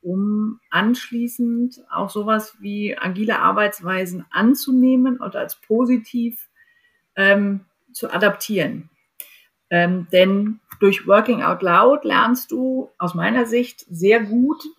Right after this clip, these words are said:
wie gut das ist, ähm, unter-, also ein Team mit unterschiedlichen Perspektiven zu haben. Je diverser, je, ähm, je besser, den anderen auch irgendwie zuzuhören und sich darauf einzulassen, diese Hinweise und Tipps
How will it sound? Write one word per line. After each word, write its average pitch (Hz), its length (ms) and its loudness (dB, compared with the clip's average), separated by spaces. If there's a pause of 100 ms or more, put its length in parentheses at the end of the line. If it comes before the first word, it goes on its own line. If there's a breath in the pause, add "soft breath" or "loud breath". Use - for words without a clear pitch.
(140)
wie 190 240 -10
gut 208 260 -6
das 254 200 2
ist, - 540 -4
ähm, 202 380 -4
unter-, 233 320 0
also 170 160 -2
ein 151 160 -6
Team 254 320 0
mit 220 140 -2
unterschiedlichen 220 680 -4
Perspektiven 262 640 -4
zu 254 160 -6
haben. 220 460 0 (460 loud breath)
Je 190 100 0
diverser, 202 720 4
je, 214 200 -4
ähm, 180 320 -4
je 175 120 -6
besser, 247 720 2
den 185 160 -6
anderen 214 320 -4
auch 185 200 -10
irgendwie 190 340 -8
zuzuhören 233 960 0
und - 140 -10
sich 185 140 -8
darauf 175 320 -8
einzulassen, 214 680 -2
diese 190 220 -10
Hinweise 220 480 -2
und 175 160 -10
Tipps - 400 -6